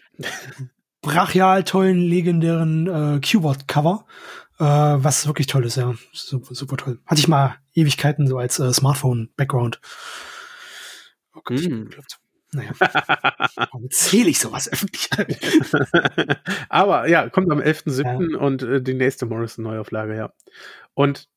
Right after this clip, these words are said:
Speaker 1: was ich gerade sehe, ist, ähm, Black Adam, in den Comics geht's so wie im Cinematic Universe, nee, der Ko-, Black Adam hier kommt weiter, weil er kommt noch bis zu zwei hinter seinem Namen.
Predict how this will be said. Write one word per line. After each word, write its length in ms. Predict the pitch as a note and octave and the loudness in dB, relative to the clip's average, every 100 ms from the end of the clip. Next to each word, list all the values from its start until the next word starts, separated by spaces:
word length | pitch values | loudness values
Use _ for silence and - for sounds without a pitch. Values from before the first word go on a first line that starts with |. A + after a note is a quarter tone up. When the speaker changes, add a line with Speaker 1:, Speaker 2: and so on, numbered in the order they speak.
| _ | _
Speaker 1:
was 200 | C#3 C#3+ | 0 0
ich 100 | D#3 | 0
gerade 300 | - C#3+ E3 | 2 2 4
sehe, 260 | D3 C#3+ D#3+ | 4 4 4
ist, 340 | E3 D#3 - - | 2 -2 -8 -2
ähm, 260 | C3 B2+ B2+ | 0 0 2
Black 320 | C3+ - - | 0 2 0
Adam, 400 | D3 D#3+ D3 C#3+ _ _ _ _ _ | 2 2 0 -6 _ _ _ _ _
in 280 | - D#3 D#3+ | 2 2 4
den 120 | D3+ | 2
Comics 440 | D#3+ E3 D#3+ - | 2 4 2 0
geht's 260 | - D3 - | 0 0 0
so 200 | D#3 C#3 | -2 0
wie 140 | B2 | -2
im 80 | D3+ | -2
Cinematic 500 | C#3+ C#3+ C#3 C3+ B2+ | 0 0 2 0 -2
Universe, 360 | C3+ D#3+ D3+ C#3+ | -2 -2 -2 0
nee, 180 | D3 C3 | 4 4
der 120 | A#2 | 2
Ko-, 200 | - C3 - | 0 -6 0
Black 160 | C3+ | 0
Adam 160 | C#3 C3+ | 2 2
hier 140 | D3 | 0
kommt 220 | C#3 A#2+ | 0 2
weiter, 340 | A#2+ C3 C3 A2+ | 4 4 2 2
weil 80 | A#2 | 0
er 100 | A2 | 0
kommt 240 | B2 - | -4 -2
noch 160 | B2+ - | -4 -2
bis 160 | B2 | -4
zu 100 | - | -2
zwei 380 | - - A#2+ B2+ A2+ | -4 0 2 2 0
hinter 240 | A2+ A2 | -2 0
seinem 240 | G#2+ G#2+ | 0 -2
Namen. 280 | G#2+ A2 C#3 | -4 -8 -10